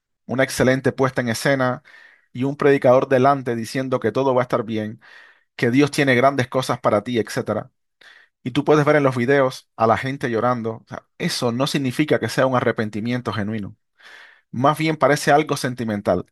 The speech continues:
Y por la evidencia empírica sabemos que en la mayoría de los casos es algo pasajero. O sea, no hay un cambio profundo en la conciencia, solo una leve excitación de los sentidos.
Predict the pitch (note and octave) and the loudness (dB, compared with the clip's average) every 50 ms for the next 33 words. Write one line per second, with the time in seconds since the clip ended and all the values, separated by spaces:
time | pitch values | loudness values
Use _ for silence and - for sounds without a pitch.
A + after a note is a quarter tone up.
0 | _ _ - C3 C#3+ C#3 - C#3 B2+ C3 B2+ A#2+ A#2 A#2+ B2 B2 B2+ D3 E3 E3+ | _ _ -8 -8 -6 -2 0 0 2 6 6 6 6 4 2 0 0 -2 -2 -2
1 | - F3+ D3+ C3+ - D#3+ D3 B2+ G#2+ - G#2+ A#2 - - A2 A#2 C3+ C3+ A#2+ A#2 | -2 -2 -2 -2 0 -2 -2 -2 0 -2 -2 -2 0 0 0 2 2 0 -2 -6
2 | B2 - - - A#2 G#2+ G#2+ A2 G#2+ G#2 G#2+ G#2 A#2+ C3+ C#3 C3 B2+ A#2+ A#2 - | -8 -10 -8 -4 -2 0 0 2 2 2 2 2 4 4 6 6 4 4 2 0
3 | C3 A#2 - - A2+ - A2+ G#2 A2+ A#2 A2+ A2+ A#2 A#2 - G#2 F#2+ - F2+ D#2 | -2 -2 -2 -4 -12 -10 -6 -2 0 0 0 0 -2 -2 -2 -2 -2 -2 -4 -6
4 | - F2 - - _ _ _ _ _ _ _ _ _ _ _ _ _ _ _ _ | -4 -6 -8 -8 _ _ _ _ _ _ _ _ _ _ _ _ _ _ _ _
5 | _ _ _ _ _ _ _ _ - G#2+ G#2 G#2+ A#2 A#2 C3 C#3+ D#3 E3+ E3 D3 | _ _ _ _ _ _ _ _ -6 -4 -4 -2 0 2 2 2 2 0 -2 0
6 | - E3 D#3+ E3 D#3+ D#3 D#3 - - A2 - - E3+ E3+ D3 B2 A2 A#2+ A#2+ - | 0 0 2 2 2 0 0 0 -4 -6 -4 -4 -6 -6 -4 -2 0 0 0 0
7 | - - B2 A#2 A2+ - - G2+ G2 - - B2 G#2 F#2+ - G2+ G2 - - - | -2 0 2 2 2 0 0 -6 -6 -6 -6 -6 -8 -6 -8 -10 -10 -10 -6 -2
8 | - D3 D3 E3 A3 - _ _ _ _ _ _ _ - - C#3 D3 D3 - - | 0 2 2 2 0 -2 _ _ _ _ _ _ _ -6 -2 0 2 2 2 0
9 | _ _ _ _ _ _ _ _ _ _ _ _ _ - - D3 C3 C3 C#3+ D3 | _ _ _ _ _ _ _ _ _ _ _ _ _ -4 0 2 4 6 6 6
10 | D3+ C#3+ - - D3+ B2+ - A#2+ - - C#3 C3 A#2+ G#2+ G2 G2 - - E2+ F2 | 4 2 2 0 -4 -2 -2 -2 -2 -2 -4 -4 -2 -2 -2 -4 -4 -6 -12 -12
11 | - F#2 F2+ E2+ - - _ | -12 -14 -14 -14 -16 -20 _